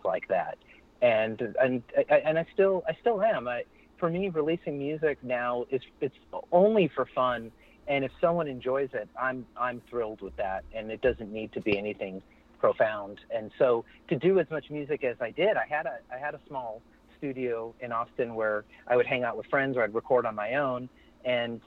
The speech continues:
it, it was, it was all for, for fun to do what it is I wanted to do.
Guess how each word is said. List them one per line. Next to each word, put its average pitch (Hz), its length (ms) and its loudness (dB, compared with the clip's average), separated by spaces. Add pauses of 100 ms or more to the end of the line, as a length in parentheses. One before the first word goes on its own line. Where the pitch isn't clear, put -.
(100)
it, 135 220 6
it 135 120 6
was, 143 140 4 (220)
it 156 160 2
was 160 140 4 (140)
all 139 420 6 (220)
for, 139 340 -4 (260)
for 139 120 -4
fun 143 320 -4
to 120 60 -8
do 131 440 0
what 127 180 2
it 127 120 -2
is 127 120 0
I 123 80 0
wanted 120 340 -6
to 104 80 -16
do. 120 320 -2